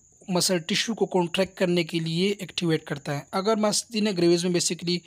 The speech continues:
autoimmune डिजीज़ है और इसमें एंटीबॉडीज़ जो है acetylcholine, अ, के ख़िलाफ़ ही एंटीबॉडीज़ बन जाती है और जब acetylcholine के ख़िलाफ़ एंटीबॉडी बन जाती है तो उसके जो, अ, acetylcholine रिसेप्टर होते हैं उसमें रिडक्शन हो जाती है और acetylcholine basically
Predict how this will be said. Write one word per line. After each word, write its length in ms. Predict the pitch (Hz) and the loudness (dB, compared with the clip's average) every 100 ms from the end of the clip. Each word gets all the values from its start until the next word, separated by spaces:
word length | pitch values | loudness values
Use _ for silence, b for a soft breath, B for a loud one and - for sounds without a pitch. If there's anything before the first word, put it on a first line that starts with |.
| B B B - | B B B 0
autoimmune 640 | 190 185 196 180 165 175 | 2 2 0 2 2 4
डिजीज़ 320 | 165 160 180 | 2 2 2
है 60 | 180 | 2
और 240 | - 170 | 2 0
इसमें 280 | 165 - 190 - | 0 -2 -4 -2
एंटीबॉडीज़ 800 | 180 175 214 165 160 151 190 165 | -2 0 -2 0 0 2 0 2
जो 120 | 170 | 2
है 260 | 165 175 175 B B B _ | 4 2 0 B B B _
acetylcholine, 1040 | 190 220 202 185 190 170 - 170 170 196 202 | -2 0 2 4 4 2 0 0 2 2 2
अ, 520 | - - 170 151 151 | -2 -6 -2 0 -2
के 240 | 139 165 | -4 -4
ख़िलाफ़ 460 | 160 - 165 175 170 | -4 -2 2 2 2
ही 60 | 185 | -4
एंटीबॉडीज़ 680 | 175 160 160 156 151 165 147 | -2 -2 -2 -4 -2 -2 0
बन 160 | 156 | 0
जाती 300 | 156 147 156 | 0 -2 -2
है 180 | 160 180 B B B - | -4 -4 B B B -4
और 140 | 165 | -2
जब 220 | 151 165 | 0 -4
acetylcholine 1040 | - 180 - 170 180 175 175 170 175 185 185 - _ _ - | -2 0 0 0 0 0 0 0 2 2 0 -6 _ _ -8
के 100 | 165 | -6
ख़िलाफ़ 320 | 175 165 160 | 0 0 0
एंटीबॉडी 460 | 170 160 156 156 160 | -2 -2 -2 0 2
बन 180 | 170 185 | 2 2
जाती 240 | 170 175 | 0 0
है 60 | 165 | -4
तो 120 | - | -4
उसके 400 | - 175 - 180 | -4 -2 -2 -2
जो, 300 | 170 170 165 B B B - | 2 0 -2 B B B -4
अ, 60 | |
acetylcholine 920 | 165 160 175 - 165 180 175 175 170 | -2 0 0 0 2 0 0 0 0
रिसेप्टर 400 | 165 160 185 - | 0 0 -2 0
होते 200 | 185 165 | -2 0
हैं 60 | 180 | -4
उसमें 380 | 185 - 185 170 | 0 -2 0 -2
रिडक्शन 420 | 156 156 - 190 | -2 0 0 0
हो 60 | 175 | 2
जाती 300 | 170 165 170 | 0 0 -2
है 60 | |
और 260 | - 160 170 | 0 -2 -2
acetylcholine 600 | - 175 165 - 165 165 | -4 -2 -4 -2 -2 0
basically 380 | 165 170 185 | 0 -2 -2